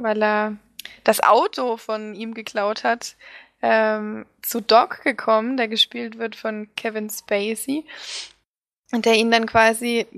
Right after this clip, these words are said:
durch seine bösen Taten dann dazu bringt, seine Schulden bei ihm abzuarbeiten, für ihn einen Fluchtwagen zu fahren und, <laughs>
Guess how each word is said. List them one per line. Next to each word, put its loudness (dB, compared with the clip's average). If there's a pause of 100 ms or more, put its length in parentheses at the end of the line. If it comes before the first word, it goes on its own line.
(120)
durch -4
seine 2
bösen -2
Taten 0
dann 0
dazu -6
bringt, -2 (440)
seine 4
Schulden 2
bei 6
ihm -2
abzuarbeiten, 2
für -8
ihn -2
einen -4
Fluchtwagen 2
zu -2
fahren 2 (480)
und, -2 (280)
<laughs> -2